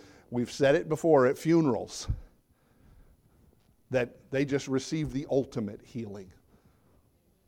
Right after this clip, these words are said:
Someday, if you're a believer in the Lord Jesus Christ, if you've made him your Savior,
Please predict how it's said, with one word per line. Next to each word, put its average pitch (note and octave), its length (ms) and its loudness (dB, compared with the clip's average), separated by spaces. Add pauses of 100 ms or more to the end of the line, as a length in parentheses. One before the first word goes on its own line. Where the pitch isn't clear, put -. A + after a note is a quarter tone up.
(1040)
Someday, E3+ 520 2
if C#3 100 -4
you're E3+ 200 4
a D3+ 40 4
believer D3+ 320 2
in D3 80 2
the D3 80 4
Lord D3 200 8
Jesus C#3 300 -4
Christ, D3 420 0
if A#2+ 120 -4
you've C3+ 220 0
made C3+ 240 -2
him C#3 200 -4
your C3+ 180 -2
Savior, C#3 580 0